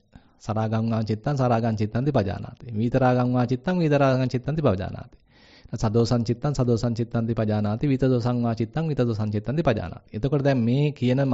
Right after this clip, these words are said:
මට්ටමේදී දැන් හිතන්න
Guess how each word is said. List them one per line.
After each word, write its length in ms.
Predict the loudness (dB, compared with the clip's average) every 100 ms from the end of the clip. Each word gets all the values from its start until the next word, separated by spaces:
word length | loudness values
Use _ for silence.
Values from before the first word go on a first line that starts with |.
| -2 -6
මට්ටමේදී 760 | -6 -6 -2 0 2 2 -2 -8 -14 -20 -20 -20 -14
දැන් 200 | -4 -2
හිතන්න 420 | -2 0 0 2